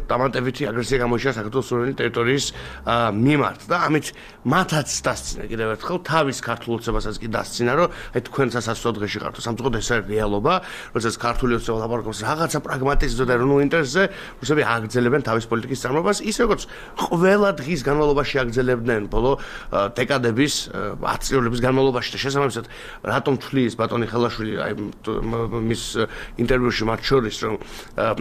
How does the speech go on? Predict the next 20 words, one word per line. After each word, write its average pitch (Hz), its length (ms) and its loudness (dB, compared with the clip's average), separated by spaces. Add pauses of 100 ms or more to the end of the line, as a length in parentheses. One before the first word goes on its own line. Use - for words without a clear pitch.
რაღაცა, 110 280 -2
როგორ 110 160 2
ვთქვათ, 104 220 -4 (220)
სუვერენული 135 580 4
ინტერესები, 117 320 0
ან 117 80 -2
ბატონი 123 300 2
დინარაძე 110 440 2
და 101 60 -2
სხვაები, 110 300 0
ხო, 127 120 -2
რომ 143 100 0
სუვერენული 143 640 6
ინტერესები 113 400 -4
არის 123 160 -2
დუმილში, 107 380 0
ეს 120 120 -2
ჩემთვის 127 240 0
არის 131 140 0
გაუგებრაო. 107 360 -4